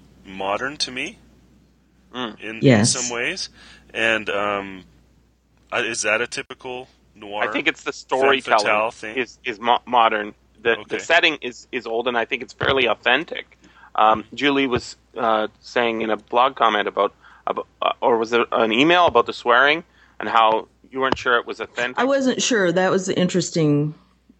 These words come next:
Speaker 3: research you came up with.
Speaker 2: Yeah, so I sent you some links to, uh, the history of the F word and such. Um,
Speaker 3: Yes.
Speaker 2: but the, uh, I think, I think it is a very,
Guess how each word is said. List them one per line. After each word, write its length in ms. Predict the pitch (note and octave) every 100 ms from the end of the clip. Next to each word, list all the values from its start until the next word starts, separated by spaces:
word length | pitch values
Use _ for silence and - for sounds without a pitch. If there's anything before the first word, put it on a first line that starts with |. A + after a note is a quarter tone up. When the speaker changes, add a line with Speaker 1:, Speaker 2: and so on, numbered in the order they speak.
| -
Speaker 3:
research 480 | E3 D#3+ E3 C3+ -
you 60 |
came 260 | C3+ C#3+ B2+
up 160 | A#2
with. 260 | B2 A2+ C3+ - _ _ _ _
Speaker 2:
Yeah, 280 | C3 C#3 A2+
so 220 | - B2
I 100 | A#2+
sent 300 | A#2 C3+ A2+
you 60 | A#2+
some 240 | - A#2
links 300 | A2+ A2 -
to, 320 | - G#2+ G#2 G2+
uh, 180 | G2+ G2 - - - - - -
the 160 | G2+ G2
history 420 | A#2 - A2 G#2
of 200 | G2 F#2+ - - _ -
the 140 | A2
F 200 | A2 -
word 300 | A2+ G2+ F#2+
and 240 | F#2 F2+ -
such. 380 | G#2 - - - - - - -
Um, 380 | G#2+ G#2 G#2 G2+
Speaker 3:
Yes. 360 | - - - _ _ _ _ _ -
Speaker 2:
but 220 | B2 - _ -
the, 480 | C#3 C#3 C3 B2+ B2
uh, 260 | B2 B2 -
I 120 | - D3+
think, 240 | G#3 F3+
I 120 | D3+ D3+
think 200 | E3 C#3+
it 140 | C3+
is 260 | D3 E3+ D3+
a 80 |
very, 640 | C3 B2 C3 B2+ B2+ B2 -